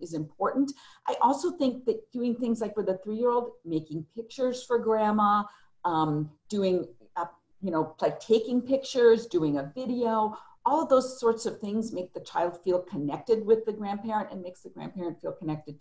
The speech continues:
too. And the grandparent can do that too. And so I think anything you can do that would, that's doing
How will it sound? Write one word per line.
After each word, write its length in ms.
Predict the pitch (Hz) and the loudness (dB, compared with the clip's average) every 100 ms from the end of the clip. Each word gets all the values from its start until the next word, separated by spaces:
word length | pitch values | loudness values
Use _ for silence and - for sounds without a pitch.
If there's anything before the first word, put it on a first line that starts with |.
| 208 | -4
too. 100 | 262 - _ - | -2 -4 _ -6
And 100 | 233 | -4
the 60 | 254 | -2
grandparent 360 | 415 320 190 | -4 -4 -4
can 80 | 196 180 | -4 -2
do 60 | |
that 200 | 180 147 | 0 -2
too. 280 | - 349 311 - - - - _ 214 | -4 -2 0 0 -6 -16 -20 _ -2
And 120 | 214 - | -2 2
so 80 | 247 220 - 220 | 2 2 2 -2
I 20 | 233 | -2
think 120 | 233 240 | -4 0
anything 300 | 285 370 330 | 2 4 2
you 120 | 247 | 2
can 180 | 202 - - 254 | -2 -6 -8 -4
do 40 | 247 190 | 4 4
that 140 | 180 | 4
would, 140 | 190 190 - - | 2 -4 -14 -18
that's 200 | 226 - 180 - 240 | -16 -16 -20 -20 -6
doing 220 | 277 247 | 0 2